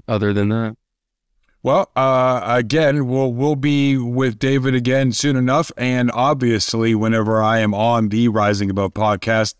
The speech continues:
Speaker 2: here in Lansing, Michigan, I will obviously share that show on my social media with everybody. So anybody who listens to Two Brothers, One Mic, you will have that opportunity to listen to that episode on the Rising Above podcast with David Hess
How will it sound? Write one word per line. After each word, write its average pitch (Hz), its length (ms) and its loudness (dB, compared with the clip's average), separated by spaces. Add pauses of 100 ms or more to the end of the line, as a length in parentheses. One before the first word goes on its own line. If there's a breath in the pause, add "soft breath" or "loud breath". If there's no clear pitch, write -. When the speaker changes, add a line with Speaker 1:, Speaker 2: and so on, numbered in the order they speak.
(340)
Speaker 2:
here 127 220 0
in 117 100 0
Lansing, 110 340 0
Michigan, 117 640 -2
I 98 200 0
will 92 380 -2
obviously 92 480 -2
share 104 360 0
that 95 220 0
show 98 260 0
on 92 120 0
my 92 140 0
social 92 400 -4
media 92 320 0
with 92 160 -6
everybody. 95 540 0 (340)
So 107 300 0
anybody 104 400 2
who 101 120 2
listens 101 300 -2
to 82 100 -12
Two 104 160 -2
Brothers, 90 300 -2
One 85 180 -2
Mic, 95 380 -2
you 92 100 -2
will 87 140 0
have 87 200 2
that 87 140 0
opportunity 90 600 -2
to 87 180 -4
listen 87 300 -6
to 85 80 -4
that 92 220 -2
episode 110 640 -2 (400)
on 98 160 0
the 92 80 -2
Rising 90 340 -2
Above 120 240 -2
podcast 147 560 -2
with 123 240 -6
David 98 320 -2
Hess - 560 -2